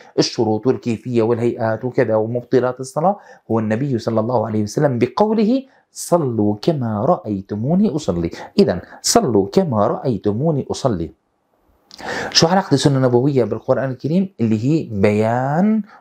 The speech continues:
وتفسير ما جاء في القرآن الكريم، متعلقة بإيش؟ بالعبادات. تمام؟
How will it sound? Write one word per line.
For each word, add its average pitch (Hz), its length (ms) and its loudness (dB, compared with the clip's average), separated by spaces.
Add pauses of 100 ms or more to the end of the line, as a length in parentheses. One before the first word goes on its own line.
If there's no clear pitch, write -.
وتفسير 127 480 0
ما 104 120 0
جاء 120 220 -2
في - 80 -4
القرآن 160 400 0
الكريم، 117 320 -2 (320)
متعلقة 170 560 2
بإيش؟ 180 460 -6
بالعبادات. 147 1500 -2 (560)
تمام؟ 175 380 2